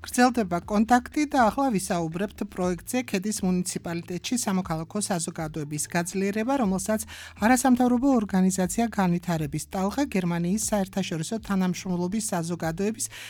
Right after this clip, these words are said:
და თავისუფალ ჟურნალისტთა, ჟურნალისტთა სახლის მხარდაჭერით ახორციელებს. ჩვენი სტუმარია პროექტის მენეჯერი რამაზ თურმანიძე. რამაზ, მოგესალმებით და დიდი მადლობა, რომ მონაწილეობთ გადაცემაში.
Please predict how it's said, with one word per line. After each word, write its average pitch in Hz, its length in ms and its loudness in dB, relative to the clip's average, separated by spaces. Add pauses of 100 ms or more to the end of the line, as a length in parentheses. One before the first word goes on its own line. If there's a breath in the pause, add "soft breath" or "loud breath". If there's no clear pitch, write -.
და - 140 -8
თავისუფალ 202 460 2
ჟურნალისტთა, 165 640 -2 (200)
ჟურნალისტთა 170 720 -2
სახლის 185 380 -2
მხარდაჭერით 170 720 -4
ახორციელებს. 214 680 -4 (280 soft breath)
ჩვენი 190 280 4
სტუმარია 170 480 -2
პროექტის 165 500 -2
მენეჯერი 165 540 -2
რამაზ 165 340 0
თურმანიძე. 185 640 2
რამაზ, 214 280 4 (320 loud breath)
მოგესალმებით 240 800 6
და - 160 4
დიდი 196 240 2
მადლობა, 175 400 2
რომ 202 160 2
მონაწილეობთ 165 600 0
გადაცემაში. 170 720 -2